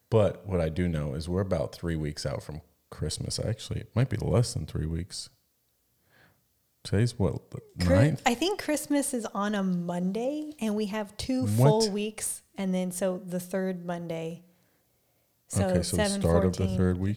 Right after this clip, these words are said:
Speaker 2: fifteen, sixteen, seventeen.
Speaker 1: Math.
Speaker 2: Oh.
Speaker 1: Today's what, the ninth?
Speaker 2: No,
Speaker 1: Today's
Speaker 2: today's
Speaker 1: like
Speaker 2: the tenth. We
Speaker 1: today's
Speaker 2: have
Speaker 1: the tenth.
Speaker 2: fifteen days. There
Speaker 1: We
Speaker 2: we go. <laughs>
Speaker 1: have two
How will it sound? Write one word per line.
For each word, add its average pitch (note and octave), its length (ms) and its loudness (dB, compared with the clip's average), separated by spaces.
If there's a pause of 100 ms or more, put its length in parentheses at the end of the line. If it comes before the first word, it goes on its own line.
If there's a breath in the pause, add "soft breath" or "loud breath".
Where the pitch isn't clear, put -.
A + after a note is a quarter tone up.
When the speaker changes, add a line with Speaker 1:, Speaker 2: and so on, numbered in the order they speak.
Speaker 2:
fifteen, - 120 -20
sixteen, - 320 -20
seventeen. - 320 -20 (2000)
Speaker 1:
Math. D#2 340 4
Speaker 2:
Oh. C4 200 6
Speaker 1:
Today's G2 300 4
what, G2 120 -2
the - 80 -6
ninth? F2+ 440 -4
Speaker 2:
No, E4 140 4
Speaker 1:
Today's F#3+ 160 4
Speaker 2:
today's E4+ 240 6
Speaker 1:
like F4+ 40 6
Speaker 2:
the F#4 60 6
tenth. E4 400 4
We B3 160 2
Speaker 1:
today's - 100 8
Speaker 2:
have D4 100 6
Speaker 1:
the - 40 -2
tenth. D#4+ 160 4
Speaker 2:
fifteen C#4+ 300 4
days. F#3+ 300 0
There A3 160 4
Speaker 1:
We A3+ 60 6
Speaker 2:
we - 40 4
go. - 260 6
<laughs> - 320 -2
Speaker 1:
have - 460 -2
two A2 560 0